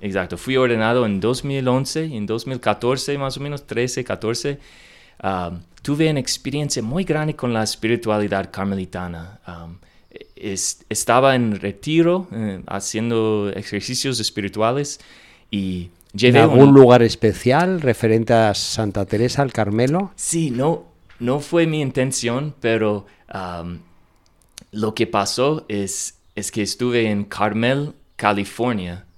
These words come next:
Speaker 1: Carmel,
Speaker 2: Ajá.
Speaker 1: California, donde visitaron los primeros descalzos. Am,
Speaker 2: Carmen, California, es una ciudad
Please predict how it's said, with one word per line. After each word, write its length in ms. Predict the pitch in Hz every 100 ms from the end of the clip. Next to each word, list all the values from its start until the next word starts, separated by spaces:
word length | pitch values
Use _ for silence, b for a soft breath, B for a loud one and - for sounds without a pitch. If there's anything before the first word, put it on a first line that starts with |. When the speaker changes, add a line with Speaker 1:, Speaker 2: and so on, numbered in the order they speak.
| -
Speaker 1:
Carmel, 320 | 95 107 120
Speaker 2:
Ajá. 100 | -
Speaker 1:
California, 520 | 120 110 120 123 135 b b -
donde 600 | 113 127 127 127 131 92
visitaron 1200 | 113 113 117 - _ _ _ - 117 131 135 139
los 260 | 107 107 -
primeros 580 | - 113 127 147 156 -
descalzos. 920 | 110 - 131 160 - 95 90 - - b b -
Am, 280 | 95 95 92
Speaker 2:
Carmen, 340 | 127 135 143
California, 840 | 135 123 113 - 131 151 160 180 -
es 220 | 120 -
una 180 | 131 117
ciudad 460 | 104 104 110 156